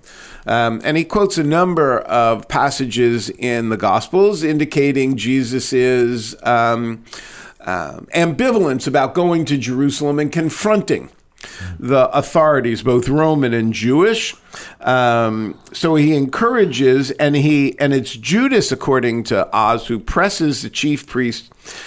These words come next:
to have Judas crucified, believing, and here's the kicker in all this, not that he's a traitor, but Judas believes that Jesus will rise from the dead on the cross, and that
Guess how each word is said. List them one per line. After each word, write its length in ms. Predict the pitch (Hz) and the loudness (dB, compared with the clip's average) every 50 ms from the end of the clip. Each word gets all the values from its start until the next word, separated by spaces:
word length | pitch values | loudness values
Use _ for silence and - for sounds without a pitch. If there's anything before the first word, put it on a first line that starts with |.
| - - - _ | -18 -20 -18 _
to 140 | - 151 151 | 0 0 0
have 400 | 135 151 147 143 143 139 127 117 | 2 2 2 2 0 0 -4 -8
Judas 420 | 113 - 156 180 185 170 165 151 | -8 -2 -2 0 2 2 2 0
crucified, 920 | - - - 160 160 143 - 135 120 - 127 123 120 120 123 117 110 120 | 0 -2 0 0 2 2 0 -6 -2 2 2 4 4 4 2 0 -2 -2
believing, 720 | 117 147 151 160 165 185 226 262 285 294 220 180 139 135 143 | 2 2 2 4 4 2 2 2 2 2 2 2 2 2 0
and 140 | 143 139 147 | 0 2 2
here's 320 | 175 196 196 190 160 131 | 4 4 4 2 2 0
the 320 | 127 135 127 123 113 110 - - _ | 0 2 2 2 0 -2 -6 -14 _
kicker 400 | - - 226 233 185 156 131 113 | -4 -4 -2 0 0 0 0 2
in 100 | 104 104 | 0 0
all 220 | 101 85 71 69 | -2 -4 -4 -4
this, 280 | 73 73 - - - - | -6 -6 -8 -8 -6 -2
not 340 | 127 147 170 214 240 233 - | 0 2 2 2 2 2 0
that 140 | 202 165 | -2 0
he's 240 | 117 139 143 127 - | 2 0 -2 -2 -2
a 40 | 113 | -6
traitor, 520 | - - - 139 139 139 127 104 90 69 - - - - - - - - _ | -8 -4 -2 2 2 4 2 2 0 -6 -8 -14 -20 -20 -20 -20 -20 -6 _
but 180 | 147 147 - | 0 0 0
Judas 420 | - 127 147 208 240 240 247 214 - | 0 -2 0 0 2 2 0 0 0
believes 480 | - 156 147 143 139 135 139 139 117 | 0 0 2 2 4 4 2 2 0
that 180 | 120 123 117 117 | 0 -2 -2 -2
Jesus 680 | - 120 127 170 196 202 202 175 151 165 156 139 - - | -6 -4 -2 0 0 0 0 0 0 0 -2 -2 -2 -2
will 220 | 131 139 127 127 | 0 0 2 2
rise 520 | 120 123 135 139 151 156 160 170 175 170 - | 2 2 2 4 4 4 4 2 2 0 -2
from 260 | - - 139 131 131 | -2 -2 -2 0 0
the 120 | 127 123 | 0 0
dead 400 | 120 123 - 143 139 135 135 127 | -2 0 0 2 2 2 2 2
on 160 | 127 117 113 113 | 2 0 0 -2
the 80 | 113 | -4
cross, 640 | 110 - - 113 95 87 69 - - - - - - _ _ _ _ - - - - - - _ _ | -6 -4 -2 0 0 0 -2 -2 -6 -10 -12 -12 -14 _ _ _ _ -20 -20 -20 -20 -20 -20 _ _
and 280 | - 139 139 139 139 139 | -2 0 0 2 2 2
that 380 | 139 131 127 127 120 - - | 2 2 2 0 -2 -4 -10